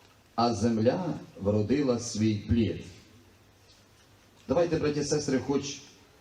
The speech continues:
прочитаємо відносно першої його молитви.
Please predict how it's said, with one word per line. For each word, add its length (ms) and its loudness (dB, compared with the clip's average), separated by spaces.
прочитаємо 920 0
відносно 460 0
першої 580 0
його 220 2
молитви. 540 -2